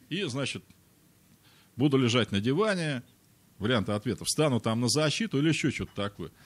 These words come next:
Я говорю, «Девч-, девчушки, говорю, кто вам за это платит-то?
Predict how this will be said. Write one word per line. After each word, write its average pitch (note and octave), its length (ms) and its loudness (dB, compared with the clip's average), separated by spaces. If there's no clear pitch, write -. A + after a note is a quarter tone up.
Я C#3 80 6
говорю, C#3+ 160 8
«Девч-, C#3+ 320 4
девчушки, C#3+ 500 2
говорю, F#2 720 2
кто F#3 220 4
вам C3 180 6
за C3+ 100 4
это A2 180 2
платит-то? - 560 -2